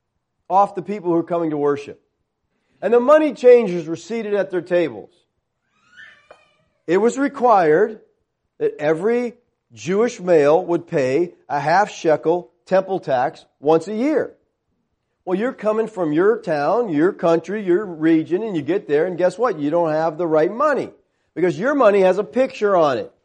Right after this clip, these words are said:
And they would not allow any money with pictures on it. You know, to them, that violated Exodus twenty verse four, you know, "No graven images." You know, that's kinda, if you really look at that text,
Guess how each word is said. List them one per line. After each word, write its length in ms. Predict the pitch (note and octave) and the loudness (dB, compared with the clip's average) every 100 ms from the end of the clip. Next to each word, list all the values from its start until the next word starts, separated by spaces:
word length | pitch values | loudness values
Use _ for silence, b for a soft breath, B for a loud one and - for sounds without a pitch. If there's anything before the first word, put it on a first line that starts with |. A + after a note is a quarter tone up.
| _ _ | _ _
And 120 | F#2 | -12
they 160 | A#2 D3 | -4 -2
would 200 | D3 A#2 | -2 -2
not 340 | A#2 D3 F#3+ | -2 -2 -4
allow 360 | G3+ G#3 G#3+ G3+ | -2 0 2 2
any 120 | G#3 | 0
money 260 | G3+ G3 G3 | -2 -2 0
with 180 | F#3 | -2
pictures 380 | F#3 F3+ - B2+ F#2+ | -4 -8 -8 -16 -14
on 160 | E2 | -16
it. 100 | - _ _ _ _ _ _ _ | -18 _ _ _ _ _ _ _
You 80 | G#2 | -14
know, 80 | G2+ F#2 | -14 -10
to 100 | C#3 | -10
them, 340 | A#2 D#3+ E3+ C3+ | 0 0 2 0
that 200 | D#3+ D3 | -2 -2
violated 680 | B2+ D#3 D#3+ B2 B2+ B2+ B2 | 0 2 2 2 0 -2 -4
Exodus 440 | C3+ - A#2+ A#2 | -6 -8 -14 -14
twenty 260 | - C3+ A#2+ | -8 -6 -6
verse 220 | A2 G#2+ | -8 -12
four, 480 | - E3+ A#2+ B2 b b | -2 2 2 0 b b
you 80 | B2 | -8
know, 80 | |
"No 240 | G#2+ C#3+ E3+ | -2 2 2
graven 380 | D#3 E3 D#3 D3 | 4 4 4 0
images." 440 | C#3+ A2 F2+ F#2+ _ _ | -4 -8 -12 -20 _ _
You 60 | F3 | -6
know, 100 | G#3 | -2
that's 200 | C4+ C#4 | -2 -2
kinda, 260 | B3+ G3+ | -4 -2
if 80 | F3 | -2
you 100 | F3+ | -2
really 300 | G#3+ C#4+ B3 | -4 -2 -2
look 260 | E3+ F3+ F3 | 0 0 -2
at 120 | - | -4
that 200 | D3+ B2 | -6 -4
text, 460 | E3+ F3+ F3 - | -2 0 -2 -10